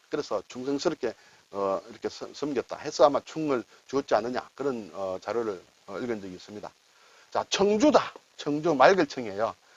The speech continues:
네, 이것은 사실은, 어, 왜 청주를 한지는 아직 잘 모르겠습니다. 어, 어쨌든 백제는 상당현이다. 상당. 네, 그리고, 어, 서원경, 예, 신라 때 서원경으로 갔다가, 어, 고려 태조 때 이제 청주로 되었다.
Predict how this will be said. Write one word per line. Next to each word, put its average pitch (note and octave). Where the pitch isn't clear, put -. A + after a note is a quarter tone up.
네, A2
이것은 G#3
사실은, E3
어, G#2
왜 C3
청주를 F#3
한지는 A#2
아직 A#2
잘 C3
모르겠습니다. A2
어, G#2
어쨌든 D3
백제는 E3+
상당현이다. D3
상당. A#2
네, G2
그리고, C#3+
어, G2
서원경, D3
예, G2
신라 C3
때 C3
서원경으로 A#2+
갔다가, C3
어, G#2+
고려 C#3+
태조 A3+
때 G3+
이제 B2+
청주로 B2+
되었다. F#2+